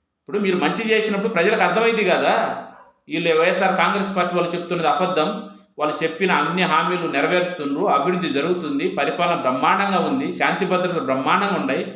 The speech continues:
కాబట్టి ఇది వెన్నుపోటు కాదు విముక్తి అని వాళ్ళే డిసైడ్ అవుతారు కదా. ప్రజాక్షేత్రంలో ఇంత మంచి అవకాశం వస్తుందే? ఒక రకంగా చెప్పాలంటే రెఫరెండం ఇది ప్రజల యొక్క ఆలోచనకు. వదిలేయండి ఫ్రీగా, వాళ్ళ కార్యక్రమాలు చేసుకొనివ్వండి. చేసుకున్నప్పుడు తెలుస్తుంది కదా,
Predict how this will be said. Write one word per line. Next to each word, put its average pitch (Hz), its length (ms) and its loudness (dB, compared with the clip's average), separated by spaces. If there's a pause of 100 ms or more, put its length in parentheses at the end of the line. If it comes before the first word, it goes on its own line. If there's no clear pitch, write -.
(560)
కాబట్టి 190 340 2
ఇది 165 160 -2
వెన్నుపోటు 202 460 2
కాదు 175 200 2
విముక్తి 220 320 0
అని 208 160 0
వాళ్ళే 233 240 2
డిసైడ్ 214 260 0
అవుతారు 190 260 0
కదా. 131 200 0 (760)
ప్రజాక్షేత్రంలో 190 880 0 (120)
ఇంత 185 240 -2
మంచి 185 200 -2
అవకాశం 196 380 0
వస్తుందే? 180 360 -6 (200)
ఒక 156 120 -4
రకంగా 190 340 -2
చెప్పాలంటే 180 420 0
రెఫరెండం 202 440 2 (100)
ఇది 180 140 0 (100)
ప్రజల 170 260 0
యొక్క 175 160 0
ఆలోచనకు. 175 560 0 (1400)
వదిలేయండి 190 500 2
ఫ్రీగా, 156 320 2 (220)
వాళ్ళ 151 220 2
కార్యక్రమాలు 196 480 2 (120)
చేసుకొనివ్వండి. 175 680 0 (160)
చేసుకున్నప్పుడు 202 520 0
తెలుస్తుంది 190 340 -2
కదా, 180 100 2